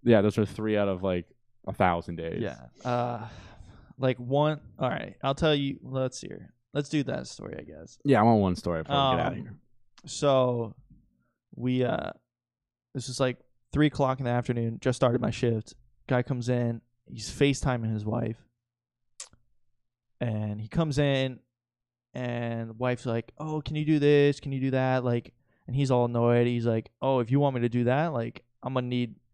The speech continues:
Speaker 2: this to happen."
Speaker 1: <laughs>
Speaker 2: And, like, I, like, heard it, and I was like, "Wow, that sounded like he wanted,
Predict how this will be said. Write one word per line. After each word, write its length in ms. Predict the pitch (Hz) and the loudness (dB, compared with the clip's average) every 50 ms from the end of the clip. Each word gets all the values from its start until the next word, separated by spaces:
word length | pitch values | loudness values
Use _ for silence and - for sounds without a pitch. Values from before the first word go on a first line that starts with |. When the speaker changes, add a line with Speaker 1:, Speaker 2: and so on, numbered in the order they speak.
| _ _ | _ _
Speaker 2:
this 300 | - 117 131 127 113 - | -2 0 2 2 2 0
to 100 | - 117 | -4 -4
happen." 500 | 110 104 - - - - - - - - _ _ _ _ _ - | -4 -4 -8 -10 -12 -14 -14 -14 -16 -20 _ _ _ _ _ 0
Speaker 1:
<laughs> 240 | 151 175 - - | 2 2 2 0
Speaker 2:
And, 180 | 170 139 139 139 | -2 0 0 2
like, 280 | 131 123 123 - - - _ _ - _ _ _ _ _ _ _ _ _ _ _ _ - | 2 2 0 0 -4 -10 _ _ -20 _ _ _ _ _ _ _ _ _ _ _ _ -8
I, 40 | 139 135 | -4 -2
like, 260 | 131 120 120 - - _ | -2 -2 -2 -4 -8 _
heard 300 | - - 151 156 156 151 | -2 4 6 6 8 8
it, 160 | 139 123 - | 6 4 2
and 100 | - 123 | -2 -4
I 40 | 120 | -4
was 80 | 120 117 | -4 -4
like, 120 | 117 - - _ | -6 -8 -8 _
"Wow, 240 | - 127 127 120 - | -12 -10 -10 -8 -4
that 180 | - 127 139 | -4 -4 -2
sounded 300 | - - 151 139 139 131 | 0 0 0 2 2 2
like 280 | 127 127 120 117 - - - _ _ _ | 4 2 2 2 -2 -8 -18 _ _ _
he 140 | - 135 131 | -8 -6 -4
wanted, 380 | 127 127 131 127 127 123 120 | -2 0 0 2 2 0 -2